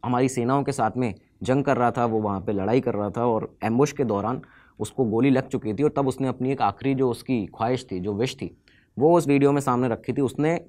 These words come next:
तब उसने बुरहान का नाम लिया था। उसने कहा कि बुरहान से कहो, कहना कि मेरे लिए प्रे करें, मेरे लिए दुआ करें। तो यहाँ पे तब बुरहान का नाम सामने आता है। इसके बाद ये जो,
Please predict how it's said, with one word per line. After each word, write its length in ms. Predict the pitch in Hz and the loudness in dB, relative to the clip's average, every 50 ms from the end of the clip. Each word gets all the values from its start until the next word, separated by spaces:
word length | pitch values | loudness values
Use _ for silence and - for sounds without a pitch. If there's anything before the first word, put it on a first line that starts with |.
| _ - | _ 2
तब 140 | 165 175 175 | 4 4 4
उसने 200 | 165 165 175 165 | 4 2 0 0
बुरहान 280 | 123 120 113 113 123 | 2 2 2 0 0
का 100 | 120 135 | -2 -2
नाम 220 | 123 113 110 113 113 | -2 -2 -2 -2 -2
लिया 120 | 98 82 80 | -2 -4 -4
था। 100 | - 92 | -6 -6
उसने 240 | 95 - 127 123 | -6 -4 -4 -2
कहा 200 | 117 123 123 131 | 0 2 2 2
कि 200 | 143 - 165 170 175 - - - _ _ _ - | 0 0 -2 -4 -4 -8 -20 -20 _ _ _ -2
बुरहान 360 | - 120 123 135 139 151 156 156 | 0 2 2 4 4 2 2 2
से 140 | 156 147 | 0 -2
कहो, 300 | 139 - 113 110 123 147 - - - _ _ _ _ - | -2 0 -2 0 0 0 -2 -2 -6 _ _ _ _ -2
कहना 320 | 117 110 117 139 156 170 | 0 2 2 4 2 2
कि 140 | 160 - 165 | 2 0 0
मेरे 260 | 147 123 120 123 143 | 2 2 2 2 2
लिए 200 | 143 127 117 135 | 2 2 2 0
प्रे 320 | 151 - - - 139 143 139 | -2 -4 -4 0 2 2 2
करें, 320 | - 110 92 - - - - _ - | 2 0 -6 -8 -12 -18 -18 _ -10
मेरे 160 | 107 101 104 107 | -8 -4 -4 -2
लिए 180 | 104 110 131 131 | -2 0 -2 -2
दुआ 280 | 113 95 107 110 104 92 | -2 -2 0 0 -2 -2
करें। 240 | - - - - - _ _ _ _ _ _ _ _ _ _ _ _ _ _ _ - | -4 -8 -14 -14 -16 _ _ _ _ _ _ _ _ _ _ _ _ _ _ _ 4
तो 280 | 165 196 220 214 - _ - | 6 6 6 4 2 _ -4
यहाँ 280 | 127 127 127 139 170 185 | 0 0 2 4 4 4
पे 180 | 190 220 208 175 | 6 6 4 6
तब 140 | 185 185 | 4 2
बुरहान 320 | 160 127 123 123 123 131 135 | 4 4 4 4 4 2 2
का 100 | 120 117 | 0 2
नाम 200 | 117 113 135 143 | 2 2 0 2
सामने 320 | - 135 123 127 127 131 | 2 2 2 2 2 2
आता 240 | 123 117 110 - 156 | 0 0 0 0 0
है। 60 | 143 | -2
इसके 240 | 117 - - - 127 | -2 -4 -4 -4 0
बाद 300 | 107 117 117 120 117 101 | 2 4 4 2 2 0
ये 140 | 107 110 101 | -2 -2 0
जो, 180 | 98 107 95 | 0 -2 -2